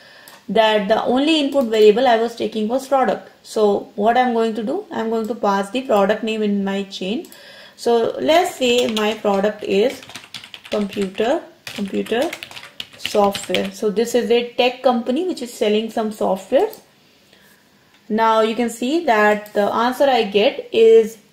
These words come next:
Tech Thinkers Incorporation. So this could be a potential name for a company that makes computer softwares, right? So here you can see that this is a very classic example of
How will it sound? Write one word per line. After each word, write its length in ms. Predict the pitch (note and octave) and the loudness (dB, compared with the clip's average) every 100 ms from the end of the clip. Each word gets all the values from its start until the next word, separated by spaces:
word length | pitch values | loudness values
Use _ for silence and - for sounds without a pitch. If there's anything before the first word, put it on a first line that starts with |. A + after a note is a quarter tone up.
| _ | _
Tech 280 | C4 D4 - | 2 2 -2
Thinkers 580 | C4+ B3+ D#4+ A#4 - - _ - | -4 0 0 0 -2 -20 _ -8
Incorporation. 840 | A#3 A#3 A#3+ A3+ A#3+ C4 E4 F#4+ | -6 0 0 2 0 0 -2 -6
So 80 | C4+ | -6
this 260 | G#3 C#4+ | -4 -4
could 160 | C#4+ B3+ | -2 -2
be 120 | B3 | 0
a 40 | B3+ | 0
potential 520 | A#3 A3 G#3+ G#3+ B3 | 0 -2 0 2 0
name 260 | A3 G#3+ | 0 -2
for 240 | G#3+ G#3 G3+ | -2 -2 0
a 60 | |
company 380 | G#3 G#3+ F#3+ A#3 | -2 -4 -6 -4
that 280 | A#3 G#3 - | -2 -4 -4
makes 280 | G3 G3 - | -6 -6 -6
computer 360 | G3+ G3 G3 | -6 -6 -4
softwares, 600 | C4+ A#3+ G#3 - - - _ | -4 -4 -8 -8 -10 -10 _
right? 240 | - G#4 A4 - _ - - - - _ _ _ _ _ _ _ _ | -2 -2 -4 -14 _ -20 -20 -20 -20 _ _ _ _ _ _ _ _
So 180 | - B3+ | 2 6
here 200 | B3+ D4 | 8 6
you 120 | E4+ | 4
can 220 | D#4+ D4 | 2 -4
see 160 | - A#3+ | -2 -2
that 180 | A#3 G3+ | 0 0
this 120 | A3 | -4
is 140 | A#3 A#3+ | -2 0
a 100 | A#3+ | 0
very 360 | F#3+ G3 C4+ | 0 -2 0
classic 480 | C4+ A3 G3 - A#3+ | 0 0 0 -2 -2
example 600 | A3 F#3+ G#3 F#3+ A3 A3 | -4 -2 -2 -2 -2 -2
of 380 | - G#3+ G#3 - | 0 0 0 -6